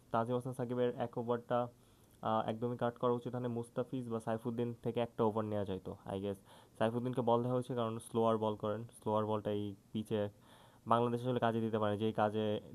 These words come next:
দিয়েছে কিন্তু আয়ারল্যান্ড। আয়ারল্যান্ড কিন্তু অনেকটা, মানে, স্লোয়ারের উপরই ভরসা করে, কিন্তু বাংলাদেশও একই ধারায় গেছে, এই জন্যই স্লোয়ার, আহ, just,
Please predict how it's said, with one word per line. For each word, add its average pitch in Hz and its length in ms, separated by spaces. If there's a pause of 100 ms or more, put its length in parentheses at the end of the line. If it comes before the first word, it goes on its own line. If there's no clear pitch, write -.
(160)
দিয়েছে 107 280
কিন্তু 107 440
আয়ারল্যান্ড। 98 360
আয়ারল্যান্ড 107 320
কিন্তু 113 300
অনেকটা, 107 520 (160)
মানে, 107 140
স্লোয়ারের 117 400
উপরই 117 240
ভরসা 101 340
করে, 87 200 (520)
কিন্তু 107 100
বাংলাদেশও 117 400
একই 117 220
ধারায় 120 240
গেছে, 113 260
এই 110 100
জন্যই 113 180
স্লোয়ার, 110 380
আহ, 104 680
just, 101 240